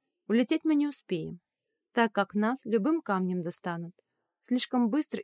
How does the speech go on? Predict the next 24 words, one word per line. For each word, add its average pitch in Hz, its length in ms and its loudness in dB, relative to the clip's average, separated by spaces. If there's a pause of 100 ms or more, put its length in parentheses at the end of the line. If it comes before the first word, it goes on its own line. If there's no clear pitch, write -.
и 220 80 2
неожиданно 233 640 4
они 220 200 2
появились. 190 720 -2 (760)
«Две, 185 380 0 (180)
две 196 280 0
с - 60 -6
половиной 233 480 2
тысячи», 185 500 -12 (460)
ответил 220 400 2
мне 214 180 4
Най 240 280 0 (560)
и 202 60 -8
стал 208 280 2
так, 254 240 -4 (440)
чтобы 262 300 0
отбить 214 400 -2
первую 226 360 2
атаку. 180 440 -10 (800)
«Рами 247 320 6
за 214 200 6
спину 190 300 -2
кидаешься 226 420 2
заклинаниями. 185 800 0